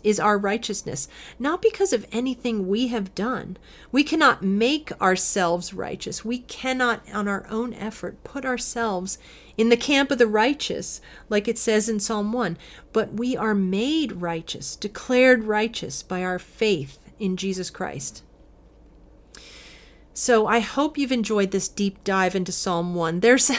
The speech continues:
<laughs> there's a lot more I could say. But remember to go to the website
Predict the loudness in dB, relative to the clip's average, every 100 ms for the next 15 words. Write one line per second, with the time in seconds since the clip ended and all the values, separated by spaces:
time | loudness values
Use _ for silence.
0 | -4 -2 0 0 0 -2 0 0 0 -2
1 | -4 -4 -4 -6 -6 -8 -6 -6 -4 -6
2 | -10 -16 -20 -20 -20 -20 -20 -20 4 6
3 | 8 6 6 6 6 6 6 4 2 0
4 | -2 -4 -6